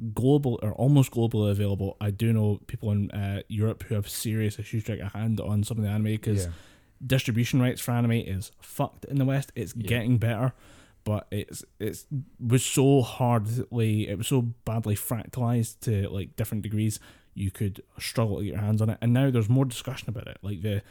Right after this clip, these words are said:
Speaker 1: the anime community on YouTube is brilliant. There's a lot of people who go deep
Speaker 2: Yeah.
Speaker 1: on a lot of big different, like, subjects, topics,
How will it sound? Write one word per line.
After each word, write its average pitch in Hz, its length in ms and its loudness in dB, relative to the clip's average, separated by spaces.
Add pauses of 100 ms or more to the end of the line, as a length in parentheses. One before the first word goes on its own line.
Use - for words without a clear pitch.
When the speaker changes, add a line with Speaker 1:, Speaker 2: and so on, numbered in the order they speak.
(300)
Speaker 1:
the 120 80 -2
anime 135 240 2
community 123 360 0
on 104 80 0
YouTube 117 260 -2
is - 120 -14 (240)
brilliant. - 380 -6 (120)
There's 110 140 -2
a 113 80 0
lot 117 360 2
of 123 60 -2
people 120 240 0
who 117 200 2
go 117 200 2
deep 117 380 -2
Speaker 2:
Yeah. 110 60 -8
Speaker 1:
on 101 200 0 (180)
a 104 40 -6
lot 113 280 0
of 107 80 -2
big 104 200 -4
different, - 400 -8
like, 107 200 -8
subjects, 113 540 -4
topics, - 460 -6